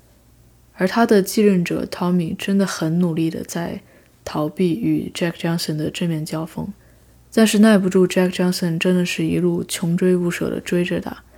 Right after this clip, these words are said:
他一路从旧金山追到纽约，从纽约追到巴黎，然后又追到伦敦。只要 Tommy 在哪里比过赛，他就一定要去到这个城市。他的这种从美国一路追到欧洲的行为，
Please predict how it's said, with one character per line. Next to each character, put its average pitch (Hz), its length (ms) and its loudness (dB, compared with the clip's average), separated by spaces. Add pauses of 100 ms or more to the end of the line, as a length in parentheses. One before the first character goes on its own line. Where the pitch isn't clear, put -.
(140)
他 185 160 0
一 180 120 8
路 185 180 8
从 165 400 -2
旧 180 160 0
金 180 180 2
山 180 320 0
追 180 160 -2
到 175 160 -2
纽 165 220 -6
约， 170 260 -4
从 165 240 -8
纽 165 180 -4
约 170 280 -2
追 175 160 -4
到 - 300 -8 (100)
巴 175 240 -8
黎， - 320 -8 (560)
然 165 80 -8
后 170 140 -8
又 165 160 -2
追 175 180 -4
到 170 160 -2
伦 170 240 -4
敦。 180 260 -8 (400)
只 196 120 2
要 202 120 8
Tommy 220 360 6
在 190 140 4
哪 175 200 4
里 175 180 2
比 165 160 -2
过 165 160 0
赛， 165 280 -6
他 - 200 -6
就 165 160 -4
一 160 100 -2
定 185 180 0
要 165 180 -2
去 - 220 -6
到 165 120 -4
这 165 140 -6
个 165 80 -6
城 - 240 -8
市。 - 240 -8 (420)
他 226 200 2
的 226 80 2
这 220 160 6
种 170 280 0
从 170 340 -2
美 175 280 4
国 170 240 0
一 170 140 2
路 180 180 6
追 185 240 0
到 185 140 -2
欧 190 260 2
洲 190 160 0
的 180 80 0
行 160 320 -6
为， 165 240 -6